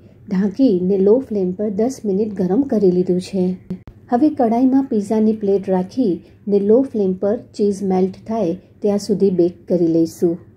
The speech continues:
દસ થી બાર મિનિટ થઈ છે. આ જુઓ, ચીઝ મેલ્ટ થઈ ગયું છે. ખારી પિઝા બનીને તૈયાર છે.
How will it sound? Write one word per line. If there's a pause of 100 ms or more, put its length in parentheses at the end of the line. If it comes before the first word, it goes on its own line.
(1400)
દસ
થી
બાર
મિનિટ
થઈ
છે. (220)
આ
જુઓ,
ચીઝ
મેલ્ટ (100)
થઈ
ગયું
છે. (340)
ખારી
પિઝા
બનીને
તૈયાર
છે.